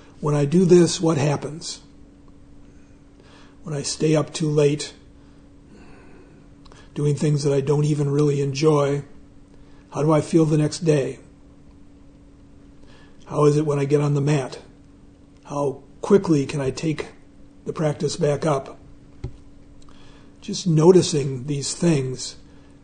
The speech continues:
helps us to make that decision that, no, I'm gonna change some things.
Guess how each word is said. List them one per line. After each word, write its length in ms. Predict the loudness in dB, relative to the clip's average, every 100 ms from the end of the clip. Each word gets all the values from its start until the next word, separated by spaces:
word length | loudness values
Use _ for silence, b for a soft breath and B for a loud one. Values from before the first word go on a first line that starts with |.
| -16 -4
helps 260 | -2 0
us 140 | -2 -2
to 100 | -4
make 280 | -2 -2 -2
that 180 | -4
decision 640 | -4 -6 -4 -4 -2 -6 -6
that, 140 | -8
no, 400 | -4 0 0 0
I'm 180 | -2 -6
gonna 200 | -6 -6
change 420 | -4 0 0 0
some 200 | -4 -8
things. 500 | -8 -8 -10 -14 -16